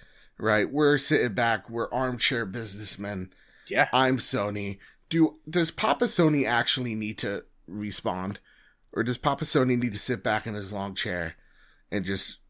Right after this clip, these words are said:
Speaker 1: let our studios do the talking here? Like,
Speaker 2: Absolutely.
Speaker 1: w-, w-, it, do you think we need to go out there on a spending spree? We just look at our
Speaker 2: No.
Speaker 1: portfolio going,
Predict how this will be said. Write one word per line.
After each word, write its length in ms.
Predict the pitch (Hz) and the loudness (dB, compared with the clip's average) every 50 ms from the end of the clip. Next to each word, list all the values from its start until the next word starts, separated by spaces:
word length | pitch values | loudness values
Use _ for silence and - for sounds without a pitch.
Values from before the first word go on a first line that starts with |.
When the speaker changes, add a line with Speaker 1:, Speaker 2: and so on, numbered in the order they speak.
| _ | _
Speaker 1:
let 380 | - 104 110 110 113 120 113 - - | -10 -8 -4 -2 0 0 2 2 2
our 280 | 110 107 107 104 98 101 | 4 4 4 2 0 -2
studios 640 | - - - - 113 104 98 98 90 98 95 92 - | -4 -4 -4 -4 -6 -6 -4 -4 -4 -4 -4 -6 -6
do 140 | - 107 90 | -6 -8 -8
the 120 | 82 98 | -8 -8
talking 420 | - - - 80 85 - 85 85 110 | -8 -6 -6 -6 -6 -8 -10 -12 -12
here? 260 | 92 65 - - - - - - - - - - | -12 -12 -14 -16 -18 -20 -20 -20 -20 -6 2 6
Like, 220 | 143 143 139 123 | 10 10 10 10
Speaker 2:
Absolutely. 640 | 123 127 120 110 110 113 110 90 - 90 - - - - - - - _ - - - - - - - - - - | 10 8 6 4 0 -2 -2 -2 -2 -2 -2 -2 -4 -6 -12 -18 -20 _ -20 -20 -20 -20 -20 -20 -20 -18 -12 -10
Speaker 1:
w-, 180 | 120 139 - | -8 -8 -8
w-, 320 | - 147 139 147 160 165 - - - - - - | -8 -10 -8 -8 -8 -10 -10 -12 -20 -16 -4 0
it, 300 | 135 151 - - 143 123 - | 0 0 0 -2 -8 -8 -4
do 120 | 143 160 | -2 0
you 140 | 165 170 165 | 0 0 2
think 220 | - 185 165 147 | 2 2 0 2
we 100 | 160 175 | 2 2
need 140 | 165 175 160 | 4 4 4
to 60 | 165 | 4
go 120 | 160 175 165 | 4 6 6
out 200 | 170 165 170 160 | 8 8 6 6
there 140 | 175 160 | 6 6
on 100 | 165 170 | 6 6
a 60 | 165 156 | 4 2
spending 360 | - - 170 170 175 175 160 | 2 4 4 6 6 4 2
spree? 260 | - - 185 185 185 | 2 2 2 4 4
We 160 | 156 139 143 | 4 4 2
just 240 | 131 143 147 - 147 | 2 2 2 4 4
look 160 | 151 151 - | 4 4 6
at 140 | 147 135 139 | 6 6 6
our 60 | 147 | 6
Speaker 2:
No. 120 | 143 147 123 | 6 6 6
Speaker 1:
portfolio 420 | 104 - - 156 156 160 151 156 | 6 6 4 2 4 4 4 4
going, 280 | 143 139 127 131 127 | 4 4 4 6 6